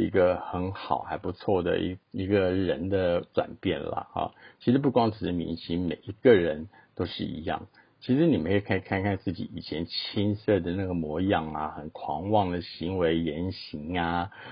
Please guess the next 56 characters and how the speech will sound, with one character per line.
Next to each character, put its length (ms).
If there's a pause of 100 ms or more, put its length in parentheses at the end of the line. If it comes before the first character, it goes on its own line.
(180)
那 100
些 100
都 140
是 200
一 60
些 100
青 300
春 180
的 80
概 280
念， 340 (180)
都 80
是 140
一 200
些 60
青 240
春 180
的 100 (120)
光 160
芒。 360 (280)
我 120
相 180
信 160
你 40
们 160
到 160
了 260 (280)
某 300
个 160
年 220
纪 180
之 100
后， 140 (340)
那 120
些 120
东 180
西 120
都 140
会 160
不 200
在 460
了。 160 (640)
我 160
因 200
为 120
这 140
样 240
子， 160
我 140
去 120
看 320
了 220
一 100
些 220
朋 320
友 180